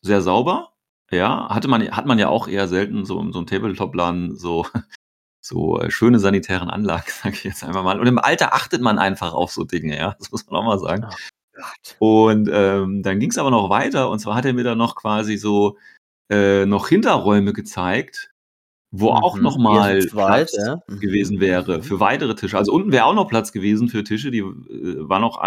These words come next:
Speaker 1: ich glaub, ein, zwei Tische waren auch noch aufgebaut, wo aber noch kein, äh, wo halt, äh, andere Systeme drauf waren oder so.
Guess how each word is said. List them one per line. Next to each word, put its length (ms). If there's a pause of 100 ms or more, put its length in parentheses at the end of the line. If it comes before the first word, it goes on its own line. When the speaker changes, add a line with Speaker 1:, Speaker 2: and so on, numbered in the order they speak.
Speaker 1:
ich 80
glaub, 120
ein, 120
zwei 120
Tische 180
waren 160
auch 140 (120)
noch 120
aufgebaut, 500
wo 60
aber 180
noch 160
kein, 280
äh, 260
wo 140
halt, 240
äh, 140
andere 320
Systeme 320
drauf 260
waren 160
oder 160
so. 180